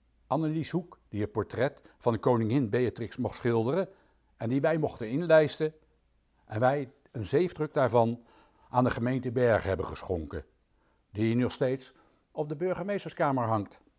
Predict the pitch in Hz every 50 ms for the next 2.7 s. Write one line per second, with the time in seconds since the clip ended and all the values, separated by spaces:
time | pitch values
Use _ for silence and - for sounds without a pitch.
0 | _ _ _ _ _ _ _ _ _ _ _ _ _ _ _ _ _ _ _ _
1 | _ _ _ _ - - - - _ _ - 165 156 143 - 190 180 175 175 175
2 | 175 160 151 160 - - - 190 190 185 147 92 92 78